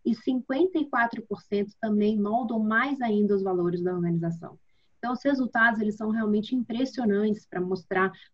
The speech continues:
como você, com um ambiente mais diverso, você inova mais, você se sente mais à vontade com a liderança.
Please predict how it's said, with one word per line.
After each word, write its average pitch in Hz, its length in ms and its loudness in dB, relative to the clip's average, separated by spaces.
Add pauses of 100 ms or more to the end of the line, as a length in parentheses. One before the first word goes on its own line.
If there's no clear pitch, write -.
como 262 420 2
você, 202 500 2 (140)
com 208 140 4
um 208 160 4
ambiente 180 480 2
mais 208 340 0
diverso, 175 640 -2 (380)
você 208 500 -2
inova 214 720 2
mais, 175 580 0 (380)
você 202 420 2
se 214 160 -4
sente 214 380 -2
mais 220 260 0
à 247 60 -2
vontade 214 720 0
com 202 240 -2
a 190 60 2
liderança. 170 680 2